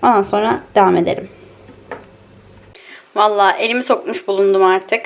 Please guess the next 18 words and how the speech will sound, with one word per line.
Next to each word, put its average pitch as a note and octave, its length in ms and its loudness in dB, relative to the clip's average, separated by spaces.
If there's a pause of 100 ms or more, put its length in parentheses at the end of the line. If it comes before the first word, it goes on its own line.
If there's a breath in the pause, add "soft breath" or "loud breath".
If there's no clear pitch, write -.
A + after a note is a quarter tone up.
(420 loud breath)
Ee, G3+ 240 4
bu G#3+ 60 -4
şekilde A3+ 360 -2
yoğurdum A3+ 580 4
ben. G3 120 2
Malzemelerimi G#3 600 2
karıştırdım. G#3 680 -4 (380 loud breath)
Ee, G#3 160 2
şimdi A#3+ 320 0
unumu, A#3 640 0 (260 loud breath)
irmiğimi A3+ 720 0 (180 loud breath)
ve B3 120 0
kabartma B3 380 0
tozlarımı F#3 480 -2
dökeceğim. G#3+ 520 0 (400 loud breath)
Ondan A3 400 2
sonra G3 380 4
da B3+ 260 2